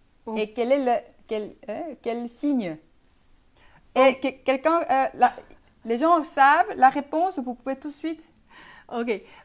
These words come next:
Speaker 1: for
Speaker 2: Ah,
Speaker 1: the
Speaker 2: c'est,
Speaker 1: face live,
Speaker 2: c'est,
Speaker 1: euh, <laughs>
Speaker 2: c'est déjà quelqu'un a répondu.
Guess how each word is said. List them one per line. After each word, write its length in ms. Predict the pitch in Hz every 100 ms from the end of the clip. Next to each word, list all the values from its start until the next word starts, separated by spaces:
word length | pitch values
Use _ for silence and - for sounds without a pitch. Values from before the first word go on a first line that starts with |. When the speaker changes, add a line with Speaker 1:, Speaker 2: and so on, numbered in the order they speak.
| _
Speaker 1:
for 100 | 277
Speaker 2:
Ah, 40 | 254
Speaker 1:
the 80 | 269
Speaker 2:
c'est, 200 | 254 226
Speaker 1:
face 540 | - - 311 330 320
live, 400 | 277 277 277 269
Speaker 2:
c'est, 180 | 247 240
Speaker 1:
euh, 40 | 277 -
<laughs> 80 |
Speaker 2:
c'est 160 | - 302
déjà 420 | 247 285 311 302 294
quelqu'un 300 | 285 302 302
a 80 |
répondu. 380 | 294 294 285 226